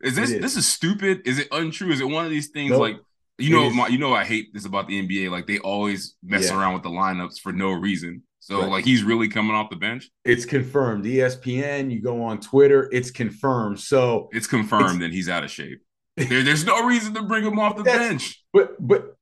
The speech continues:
Speaker 2: well, it's his first game back from that injury, though, right? Like, they wanna just work him in gradually 'cause then it messes up the rotation if he starts. So, you know, it's nice to be able to throw a guy like Norm Powell in on a night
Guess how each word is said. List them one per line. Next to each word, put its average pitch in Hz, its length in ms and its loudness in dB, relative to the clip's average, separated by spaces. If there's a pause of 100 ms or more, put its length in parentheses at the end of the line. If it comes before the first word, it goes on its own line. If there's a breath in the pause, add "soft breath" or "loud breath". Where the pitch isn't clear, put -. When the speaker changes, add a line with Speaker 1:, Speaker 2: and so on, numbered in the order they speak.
(180)
Speaker 2:
well, 233 380 6
it's 208 280 0
his 233 160 -4
first 220 300 0
game 208 200 0
back 226 280 -2
from 190 160 -2
that 180 160 0
injury, 147 440 -2
though, 95 180 -6
right? 131 280 0
Like, 131 220 -2
they 147 80 2
wanna 156 320 -2
just 127 220 -6
work 147 360 0
him 156 140 -4
in 139 160 -2
gradually 139 560 -2
'cause 127 160 -8
then 156 160 -4
it 147 100 -10
messes 135 380 -6
up 135 160 -4
the 139 60 -4
rotation 127 640 -4
if 113 120 -6
he 113 120 -8
starts. 117 520 -2
So, 143 440 2 (320)
you 156 80 -6
know, 160 260 -2
it's 143 180 -4
nice 143 400 0
to 160 80 -6
be 147 140 -4
able 147 180 -2
to 131 80 -8
throw 147 220 2
a 120 80 -2
guy 139 200 0
like 123 200 -4
Norm 139 380 -4
Powell 135 380 -4
in 180 140 -4
on 127 180 -4
a 110 60 -6
night 117 380 -4